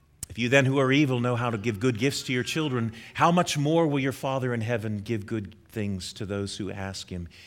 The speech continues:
In the Luke eleven passage, the end of it reads this way, "How much more will your Father in heaven give the Holy Spirit to those who ask him?"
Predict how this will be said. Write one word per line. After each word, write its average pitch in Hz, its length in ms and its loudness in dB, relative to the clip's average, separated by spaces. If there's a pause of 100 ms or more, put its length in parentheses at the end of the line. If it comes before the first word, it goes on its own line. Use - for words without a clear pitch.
(140)
In 127 100 -2
the 120 60 0
Luke 143 220 4
eleven 156 400 4
passage, 104 640 -4
the 117 180 4
end 160 140 4
of 143 100 0
it 143 100 -6
reads 127 280 -2
this 127 240 -6
way, 98 240 -2 (320)
"How 190 240 4
much 214 320 4
more 170 400 6
will 147 200 4
your 139 140 4
Father 170 560 4
in 127 80 2
heaven 120 560 0 (520)
give 202 360 10
the 190 120 8
Holy 160 320 4
Spirit 143 800 4
to 160 120 2
those 131 680 2 (260)
who 151 340 4
ask 147 460 0
him?" - 200 -12